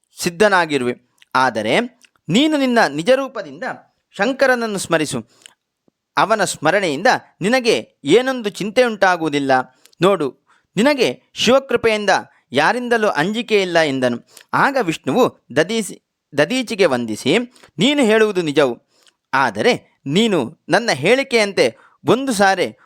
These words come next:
ಕ್ಷುವರಾಜನ ಬಳಿಗೆ ಹೋಗಿ, 'ರಾಜ, ನಾನು ನಿನಗೆ ಅಂಜುವೆನು' ಎಂದು ಹೇಳು" ಎನ್ನಲು ದದೀಚಿಯು ನಗುತ್ತಾ, "ನಾನು ಶಿವಪ್ರಭಾವದಿಂದ ಯಾರಿಗೂ ಅಂಜುವುದಿಲ್ಲ ಅಂದ ಮೇಲೆ ಆ ರಾಜನಿಗೇಕೆ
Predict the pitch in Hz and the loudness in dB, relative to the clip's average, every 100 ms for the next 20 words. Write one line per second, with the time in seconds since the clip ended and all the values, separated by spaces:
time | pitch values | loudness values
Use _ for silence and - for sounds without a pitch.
0 | _ - 208 254 254 240 214 185 151 214 | _ -4 2 4 4 2 0 0 0 0
1 | 226 165 135 117 - _ _ - 143 117 | 0 2 0 -4 -12 _ _ 0 0 2
2 | 139 226 - _ _ - 160 262 262 220 | 0 0 -6 _ _ -2 2 2 0 -4
3 | 202 180 147 214 233 220 196 170 151 151 | -2 -2 -2 0 0 2 0 -2 0 2
4 | 151 139 _ _ _ - 120 110 208 - | 2 -2 _ _ _ -6 -2 2 2 0
5 | _ _ _ 127 190 269 233 233 170 127 | _ _ _ 0 0 0 -2 -2 0 0
6 | 110 - 113 160 240 _ - - - _ | -4 -6 -2 -2 -2 _ -10 -8 -10 _
7 | _ _ _ _ _ _ 165 233 247 - | _ _ _ _ _ _ 0 0 0 0
8 | 208 262 247 226 214 196 143 170 220 - | 0 2 0 2 2 2 -2 0 0 -2
9 | - _ - 147 214 254 240 165 185 233 | -12 _ -2 0 0 0 0 0 0 -2
10 | 247 226 214 170 156 123 180 226 123 _ | 0 2 0 0 -2 0 0 -2 -4 _
11 | _ _ - 165 151 123 160 220 262 247 | _ _ -10 -4 -2 2 2 2 -2 -2
12 | 233 226 175 110 | -2 0 -2 -2